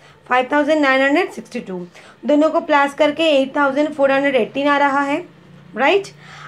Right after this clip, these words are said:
अब आपको ये जो ब्लू color की डिजिट है, ये जगह खाली रहेगा, यहाँ पे आपको इन दोनों को plus करके लिखना है। पहले, पहले सिक्स टू किया था, अब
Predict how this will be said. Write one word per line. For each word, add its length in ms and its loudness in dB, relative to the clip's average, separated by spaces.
अब 380 4
आपको 640 -2
ये 200 -2
जो 220 2
ब्लू 440 -4
color 320 2
की 120 -2
डिजिट 380 -4
है, 80 4
ये 320 0
जगह 400 2
खाली 380 0
रहेगा, 460 -2
यहाँ 360 2
पे 140 4
आपको 520 -2
इन 220 -2
दोनों 220 2
को 80 -2
plus 300 -2
करके 260 -2
लिखना 340 -2
है। 200 -8
पहले, 360 4
पहले 440 0
सिक्स 360 -4
टू 120 0
किया 240 2
था, 240 0
अब 200 -2